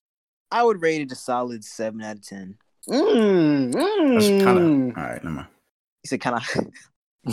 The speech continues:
Speaker 3: I was gonna, I was gonna say it's kinda high, but I, I usually use five as my, uh, m-,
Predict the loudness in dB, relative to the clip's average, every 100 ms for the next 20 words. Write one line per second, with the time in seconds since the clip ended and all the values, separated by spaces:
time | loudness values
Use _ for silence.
0 | -2 0 2 2 2 0 -2 0 2 2
1 | 2 4 2 2 2 4 6 4 4 2
2 | 2 0 -2 0 0 0 0 4 2 2
3 | 0 4 4 0 -2 -2 0 0 0 -2
4 | -4 -6